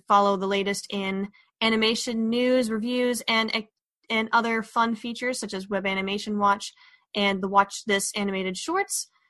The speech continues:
feel free to go ahead to check out the rest of the website and follow us on our social medias. We are on Facebook, Twitter, at A F A blog, Tumblr, Pinterest, and Instagram, just to name a few.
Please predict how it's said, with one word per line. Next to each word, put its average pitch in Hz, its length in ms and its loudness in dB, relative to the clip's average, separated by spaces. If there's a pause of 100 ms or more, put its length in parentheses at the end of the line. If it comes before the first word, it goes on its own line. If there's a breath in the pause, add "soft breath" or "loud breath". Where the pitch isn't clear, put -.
(160)
feel 220 160 2
free 202 280 2
to 190 60 -8
go 196 160 2
ahead 190 240 -2
to 196 140 -4
check 202 240 -8
out 190 100 -8
the 190 60 -6
rest 196 180 -4
of 196 80 -8
the 196 100 -6
website 262 540 -2
and 202 180 -2
follow 190 300 2
us 190 260 -2
on 196 140 0
our 196 140 -2
social 190 320 -8
medias. 214 440 -6 (200)
We 190 180 -4
are 180 220 0
on 180 200 -4
Facebook, 214 520 -4 (320)
Twitter, 247 480 -2 (440 soft breath)
at 196 160 2
A 196 100 -2
F 185 140 -4
A 190 120 0
blog, 277 480 2 (760)
Tumblr, 302 680 4 (340)
Pinterest, 285 680 0 (160)
and 254 320 2
Instagram, 208 760 -4 (580)
just 220 220 0
to 233 40 -4
name 208 220 2
a 208 40 0
few. - 400 -10